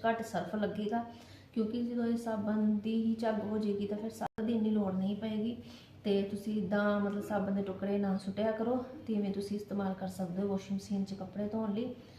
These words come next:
ਤੇ ਬਾਕੀ ਫੋਰ-, ਤੇ ਫਿਫਥ ਇਹ ਆ, ਪੰਜਵਾਂ ਇਹ ਆ ਸਟੈਪ ਕਿ ਤੁਸੀਂ, ਤੇ ਇੱਕ ਸਟੈਪ ਇਹ ਆ ਕਿ ਜਿਵੇਂ ਆਪਾਂ ਹਨਾ,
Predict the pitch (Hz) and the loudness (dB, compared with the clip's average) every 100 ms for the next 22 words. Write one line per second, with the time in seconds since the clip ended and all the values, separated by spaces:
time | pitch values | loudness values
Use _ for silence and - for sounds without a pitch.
0 | - - - 208 208 208 208 208 220 220 | -20 -20 -12 -2 0 2 2 0 0 0
1 | 220 214 - 220 220 - - - - - | 0 -2 -6 -4 -4 -6 -12 -18 -18 -18
2 | - 202 196 196 202 226 - 240 233 226 | -2 4 4 4 0 -4 -4 -2 2 4
3 | 226 226 226 220 220 - - - - - | 4 4 4 4 0 -2 -6 -12 -12 -2
4 | 202 208 233 226 226 226 - - - 226 | 0 2 2 2 0 -4 -10 -14 -12 -10
5 | - 214 208 208 208 202 208 220 214 - | 0 4 4 4 2 2 0 -2 -6 -4
6 | 202 - 208 220 220 214 202 208 202 202 | -2 -2 -6 -4 -4 -4 -2 0 2 2
7 | 202 208 - - - - - - 214 214 | 2 0 -2 -16 -20 -16 -12 -6 -2 -2
8 | 220 - 220 214 226 220 226 226 226 233 | -2 0 0 2 0 2 2 2 2 0
9 | 240 220 226 214 214 214 220 220 - - | 2 2 2 4 2 2 0 -4 -6 -14
10 | - - - 202 - 208 208 202 208 233 | -20 -14 -4 -4 2 2 2 2 2 2
11 | 233 220 226 | 4 2 -2